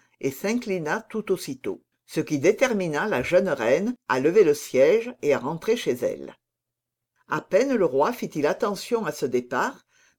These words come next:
malgré les symptômes affectés d'indisposition qui l'accompagnaient. Fort des lois de l'étiquette, qu'il commençait à introduire chez lui comme élément de toute relation, Louis quatorze ne s'émut point.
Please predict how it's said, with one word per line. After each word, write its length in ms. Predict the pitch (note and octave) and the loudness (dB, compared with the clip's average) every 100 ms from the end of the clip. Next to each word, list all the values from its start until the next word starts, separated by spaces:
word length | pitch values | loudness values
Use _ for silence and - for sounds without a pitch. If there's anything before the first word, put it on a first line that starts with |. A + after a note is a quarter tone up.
| - | -4
malgré 380 | F3+ E3+ D3+ | 0 2 2
les 120 | A3+ F#3+ | 2 2
symptômes 720 | - F#3 F3 F3 E3+ A#3 F3+ | -2 -6 -4 -2 -2 -2 -6
affectés 520 | - D3+ - - G#3 | -4 -6 -6 -2 0
d'indisposition 1080 | E3+ C3+ E3+ - A3 D#3 D3 - D#3+ D#3+ - | 0 -2 -6 -4 -6 -4 -10 -8 -8 -8 -12
qui 140 | - | -6
l'accompagnaient. 800 | B2+ B2+ F3+ F3+ C3 A2+ E2+ E2 _ _ _ _ _ _ _ _ _ _ _ _ | -6 -4 -8 -6 -6 -6 -10 -16 _ _ _ _ _ _ _ _ _ _ _ _
Fort 360 | _ - C4+ C#4 | _ -2 -2 4
des 140 | G#3+ | 4
lois 200 | F#3 F#3 | 6 4
de 100 | D#3 | 4
l'étiquette, 800 | D3+ D3 C3 B2 C3 F#3+ - C#4+ _ | 0 0 -8 0 2 2 -2 -16 _
qu'il 180 | _ D3+ | _ -10
commençait 600 | - F#3+ F#3 F3+ A#3+ A#3+ | -2 -2 -2 -2 -4 -2
à 20 | |
introduire 640 | C#3 D#3+ - E3 D3+ F3 C#3+ | -4 -6 -6 -8 -2 0 0
chez 220 | C3+ C#3 | -2 -4
lui 340 | B2 B2 F3+ A#3+ _ | -2 -2 -4 -8 _
comme 220 | C#3 C3 | -4 0
élément 420 | E3+ F#3+ F3 F3+ | 2 2 2 -4
de 100 | D#3+ | -4
toute 300 | C3+ - C4 | -6 -6 -4
relation, 760 | B3 E3+ C#3 C3+ - C#3 G3 - _ _ _ _ _ | -2 0 0 -4 -4 -2 -2 -8 _ _ _ _ _
Louis 280 | C#3+ A#3+ B3+ | -2 -2 -2
quatorze 460 | G#3 - G3+ C4 | -4 -2 -4 -2
ne 180 | A3 C#3+ | -4 -4
s'émut 360 | - G3 E3 C#3+ | -4 -4 -4 -10
point. 320 | _ A2 | _ -12